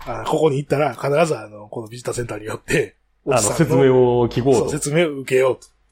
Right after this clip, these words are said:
Speaker 2: 見たところでわからんみたいな。
Speaker 1: そうそう、わからん。見たところわからん。結構行った時間が早くて、僕ら九時、十時前ぐらいに行ったかな。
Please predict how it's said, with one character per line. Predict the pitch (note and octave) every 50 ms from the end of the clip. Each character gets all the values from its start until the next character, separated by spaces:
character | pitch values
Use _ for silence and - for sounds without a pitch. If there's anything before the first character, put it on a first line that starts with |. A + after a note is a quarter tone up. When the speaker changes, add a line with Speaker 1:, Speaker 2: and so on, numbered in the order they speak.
| _ _ _ _ -
Speaker 2:
見 | B2 C#3+ E3+
た | E3+ F#3+
と | E3+ - C3+ A2+
こ | G#2+ A#2+
ろ | A#2 A2+ G#2+ G#2+
で | G2+
わ | F#2+ F#2+ A#2+ B2+
か | B2+ B2+
ら | A#2 A2
ん | A2 G#2+
み | G#2
た | -
い | -
な。 |
Speaker 1:
そ | F#2+ F2
う |
そ | E2+
う、 |
わ | - D#3 E3+
か | E3+ E3+
ら | D#3 C#3+
ん。 | C3+ D3+
見 | E3 E3+
た | E3
と | C#3
こ | C3 B2
ろ | A2
わ | A2 A#2
か | A#2 A#2+
ら | A2+ A2
ん。 | A2 _ _ _ _ _ _ _ _ _ _ _ _ _ _ - G#3+
結 | F#3 C#4 D#4+ -
構 | - F#3 D#3 D#3
行 | G3 A#3
っ | -
た | - G#3 F3+
時 | D3 E3
間 | D#3 F#3 F3+
が | F3+ E3+
早 | - G3 G#3+ A3+ A#3+
く | - -
て、 | - C3
僕 | A#2+ C#3+ F#3 F3+
ら | C4+ F#3
九 | - - - A3 A#3 B3 A#3
時、 | G#3+ A3+ A#3+ A#3+ A#3+ A#3+ B3 _ _ _ -
十 | D#3 C#3+ D#3 G3
時 | G#3 G3+
前 | G#3+ B3 B3+ C4+
ぐ | C#4+ C#4+
ら | G3+
い | G#2
に | G2+
行 | -
っ |
た | _ - -
か | F#2
な。 | A2 F#3